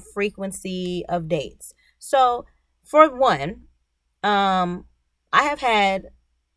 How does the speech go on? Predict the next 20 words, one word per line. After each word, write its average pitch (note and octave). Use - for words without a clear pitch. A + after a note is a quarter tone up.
once, G#3
li-, -
like, D#4+
more D#4+
than G3
once, F3
but G#3
once G#3
where F#3+
somebody, F3
uh, D#3+
took G#3+
sex -
and F#3+
sensual F#3
things F3+
fully F3+
off E3+
the F3+
table E3